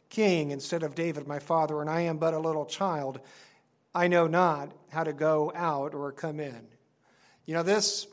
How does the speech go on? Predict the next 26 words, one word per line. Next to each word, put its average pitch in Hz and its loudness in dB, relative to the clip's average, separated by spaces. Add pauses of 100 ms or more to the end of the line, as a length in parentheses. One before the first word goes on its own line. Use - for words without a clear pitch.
(240)
and 151 -12
we'll 151 -4
talk 180 -4
about 147 -8
this, 147 -8
but 156 -12
this 180 -6
shows 180 -4
incredible 165 -4
humility 143 -10
by 131 -14
King 135 -18
Solomon. 123 -14 (500)
You'll 160 -6
see 180 -2
he 175 0
realized 160 0
that 151 -8
he 143 -12
was 160 -8
not 156 -10 (320)
yet 156 0
equipped 156 -6
to 160 -12
really 151 -6
do 135 -8